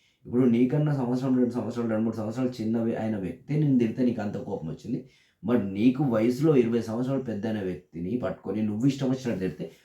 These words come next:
వాళ్ళ కొడుకుకి ఎంత కోపం రావాలి, తెలంగాణ ప్రజలకు ఎంత, ఎంత మరగాలి. So,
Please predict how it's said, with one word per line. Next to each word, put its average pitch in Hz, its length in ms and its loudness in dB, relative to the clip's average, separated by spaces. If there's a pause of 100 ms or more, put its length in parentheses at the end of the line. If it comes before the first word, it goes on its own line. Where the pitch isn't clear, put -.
(200)
వాళ్ళ 117 240 2 (220)
కొడుకుకి 151 400 2
ఎంత 139 160 4
కోపం 110 360 -2
రావాలి, 85 380 -8 (720)
తెలంగాణ 143 420 2
ప్రజలకు 127 440 0
ఎంత, 123 120 2 (340)
ఎంత 113 180 -6
మరగాలి. 107 540 -2 (1800)
So, 185 80 2